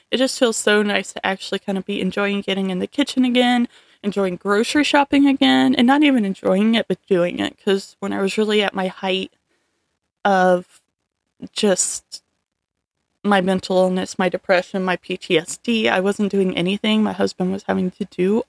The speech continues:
pretty much all of that. And I'm so thankful to him for that, but I know it was a lot for him. So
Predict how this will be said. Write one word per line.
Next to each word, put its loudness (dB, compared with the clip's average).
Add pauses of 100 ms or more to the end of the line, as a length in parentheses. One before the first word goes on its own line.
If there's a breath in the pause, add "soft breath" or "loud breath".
pretty 2
much -4
all 2
of 0
that. 0 (400 soft breath)
And -2
I'm 0
so 0
thankful -2
to 0
him 0
for -4
that, 0
but -4
I -2
know 0
it 0
was -4
a -6
lot -2
for -6
him. -2
So -2